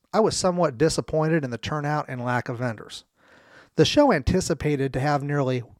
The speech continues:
fifteen thousand attendees and around two hundred and fifty vendors. This was far from the case. There was only approximately five thousand attendees and maybe a hundred or so vendors. The show floor was gigantic,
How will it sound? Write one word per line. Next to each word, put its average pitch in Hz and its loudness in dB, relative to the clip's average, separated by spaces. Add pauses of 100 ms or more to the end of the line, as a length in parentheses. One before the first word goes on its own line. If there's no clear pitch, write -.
(240)
fifteen 208 0
thousand 170 0
attendees 151 -2 (120)
and 202 -2
around 151 2
two 147 -2
hundred 131 -2
and 143 -8
fifty 143 -4
vendors. 175 -6 (600)
This 208 8
was 156 2
far 147 2
from 131 -8
the 120 -6
case. - -10 (480)
There 175 8
was 160 6
only 214 4
approximately 165 0
five 131 -2
thousand 185 0
attendees 190 0
and 147 -6
maybe 175 4
a 135 2
hundred 143 -2
or 117 -2
so 123 -2
vendors. 113 -8 (680)
The 151 2
show 262 6
floor 170 2
was 143 4
gigantic, 131 -2